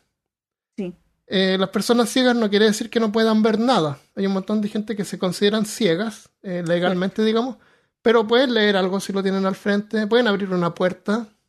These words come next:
Speaker 2: van a
Speaker 1: Sí.
Speaker 2: ver que hay algo ahí, eh, y pueden ir a alcanzarlo. Pero si alguien que sabe que es ciego y anda con un palito y lo ve que va y abre una puerta o que hace algo que no debiera, un ciego,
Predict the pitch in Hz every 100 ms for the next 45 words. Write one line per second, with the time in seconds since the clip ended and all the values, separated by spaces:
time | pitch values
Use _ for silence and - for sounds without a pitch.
0 | _ _ _ _ _ 175 185 208 202 233
1 | 190 175 175 170 170 190 214 254 _ _
2 | _ _ _ _ _ _ _ - 196 180
3 | 175 170 170 - 196 190 202 202 214 190
4 | 165 151 - 226 202 180 214 208 _ _
5 | - 180 170 214 202 208 196 196 190 175
6 | 226 202 190 185 - 214 180 165 175 175
7 | 180 185 170 190 185 180 156 160 170 180
8 | 175 170 160 160 170 175 170 170 170 160
9 | 147 165 160 - 143 143 147 160 156 -
10 | 170 165 170 165 156 151 156 190 311 -
11 | - 196 - - 202 226 294 285